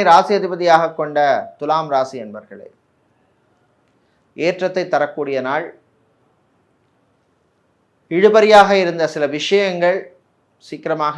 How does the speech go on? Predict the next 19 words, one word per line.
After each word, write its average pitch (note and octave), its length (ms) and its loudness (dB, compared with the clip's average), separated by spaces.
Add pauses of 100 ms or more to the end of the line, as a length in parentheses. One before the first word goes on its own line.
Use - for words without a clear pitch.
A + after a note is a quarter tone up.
இன்று B2 220 -12
நடக்கும். C3+ 420 -16 (2000)
விவசாயிகளுக்கு F3+ 800 4
அற்புதமான D#3 440 -2 (140)
நாள், D3 180 -4 (160)
நல்ல C3 220 -8 (120)
லாபங்கள் D3 540 -2
கிடைக்கக்கூடிய C3 600 -12 (220)
ஒரு A2+ 200 -16
நாள். C#3+ 160 -6 (1080)
மளிகை C#3 340 -6
வியாபாரம் B2+ 460 0
செய்பவர்கள், A#2 460 -12
பூ, D3+ 120 -14 (140)
பழம், C3+ 320 -4
காய்கறி C3+ 440 -6
வியாபாரம் A#2+ 440 -8
செய்பவர்களுக்கெல்லாம் A2+ 760 -12
நல்ல A2+ 160 -12